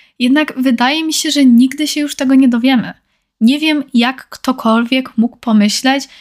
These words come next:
że zarówno Shelley, jak i Dave nadają się do życia w społeczeństwie. N-, nie rozumiem tego. Po tym wszystkim, co zrobili,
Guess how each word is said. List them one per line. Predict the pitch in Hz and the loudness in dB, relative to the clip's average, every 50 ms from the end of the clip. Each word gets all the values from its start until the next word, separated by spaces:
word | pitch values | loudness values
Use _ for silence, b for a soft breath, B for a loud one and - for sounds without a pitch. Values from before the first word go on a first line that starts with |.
| b b b | b b b
że | - 247 233 | -4 -2 0
zarówno | 226 247 240 247 262 254 240 240 240 247 240 240 240 b b b b | 0 2 2 2 2 2 2 2 2 2 2 0 -4 b b b b
Shelley, | - - - - 240 220 233 247 277 294 302 311 b b b b b _ - | -6 -4 -4 -2 -2 -2 -2 -2 -2 -2 -2 -4 b b b b b _ -2
jak | 247 269 254 - - _ | -2 -2 -4 -10 -8 _
i | 269 269 254 214 208 | 0 2 2 0 -2
Dave | - - 208 214 233 285 294 294 - b b b b b - | -2 -2 -2 -2 0 -2 -4 -6 -8 b b b b b 0
nadają | 226 247 247 233 220 220 233 254 285 285 277 269 | 2 2 2 2 2 0 2 2 2 2 0 0
się | - - 269 | 0 0 0
do | 226 240 233 226 | 2 2 2 2
życia | 208 233 220 - - 233 | 0 -2 -2 -2 -6 -8
w | - - | -8 -8
społeczeństwie. | - - - 226 226 226 220 - - 220 220 220 214 214 - - - - - 247 262 - _ _ _ _ _ _ _ _ _ _ _ _ _ _ | -10 -6 -4 -2 -2 -2 -2 -2 -4 0 0 0 0 -2 -6 -12 -12 -12 -12 -12 -14 -16 _ _ _ _ _ _ _ _ _ _ _ _ _ _
N-, | 254 226 226 226 226 - - | 0 2 2 2 2 0 -2
nie | 247 240 240 240 240 254 247 | -2 0 2 4 4 4 4
rozumiem | 254 254 247 254 247 226 190 185 202 | 2 2 2 2 2 2 2 0 -2
tego. | 180 165 226 - 262 | -4 -8 -10 -12 -14
Po | - - 233 233 | -6 -6 -6 -2
tym | - 254 247 247 | 0 0 0 0
wszystkim, | - - 285 269 262 - - 302 302 294 | 0 -2 -2 -4 -4 -6 -6 -6 -6 -4
co | - 302 277 | -4 -2 -2
zrobili, | 269 262 269 240 240 220 214 220 226 233 | 0 0 2 2 2 0 0 -2 -2 -4